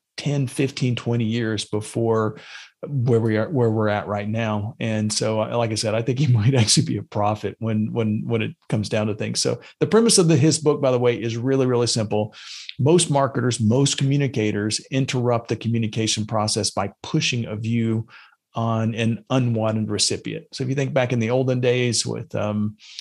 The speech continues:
with, with television and, and radio, um, the, um, the television program would be going on for a few minutes, then it would be interrupted with a commercial. And that's when we would go get a drink or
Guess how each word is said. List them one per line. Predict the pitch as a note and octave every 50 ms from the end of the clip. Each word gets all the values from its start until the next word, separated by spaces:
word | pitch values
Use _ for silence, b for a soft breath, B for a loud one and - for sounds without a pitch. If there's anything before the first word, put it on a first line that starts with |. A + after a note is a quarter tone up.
| B B B B B
with, | A#2+ A#2 A2 A2 A2
with | - B2 A#2 G#2+ G#2+ -
television | - D#3 D3 C3+ C3+ C3+ C3 B2+ A#2 - C3 B2 B2 B2 A#2+ A2+
and, | G#2+ G#2 G#2 G#2 G#2 G#2+ A2 A2 A#2+
and | A#2 A2+ G#2+ G#2+ G#2+
radio, | A#2 B2+ C#3 C3+ C3 C3 B2+ B2 B2+ B2 B2 B2 A#2+ A#2 A#2+ D3 -
um, | A#2 A2+ A2 G#2+ G#2+ G#2+
the, | A2+ A2 A#2 A#2 A#2 A#2 A2 G#2+ G#2 G#2
um, | G#2+ A2 A2+ A#2 A2+
the | A#2+
television | A#2+ - D3+ C3 B2+ B2 A#2 A2+ A2+
program | - - D3+ C#3 B2+ C3 B2 A2+
would | A2 G#2+
be | G#2 A2
going | - B2+ A#2 A2 C3+
on | F#3+ G3+ G3+ G2 F#2
for | - E3
a | D#3+ E3
few | E3 E3+ D#3+
minutes, | D#3 D3+ D3 C#3+ C3+ -
then | - A#2+
it | A2+
would | G#2+ G#2
be | - G#2+
interrupted | - - G3 G3 - - - D#3 D3+ D#3+ - - C#3+ C#3 B2+
with | B2 A#2+ A#2
a | A#2+ A#2+
commercial. | - D#3 E3 F3 F#3+ F#3 - - E3+ E3 - C#3+
And | B2+ A#2+
that's | B2 A#2 - -
when | C3 A#2+
we | A#2 A#2
would | G#2+ G#2 G#2
go | G#2 F#2+
get | F2 - -
a |
drink | - - - F3 D#3+ D3+ D#3+ - -
or | - - E2 -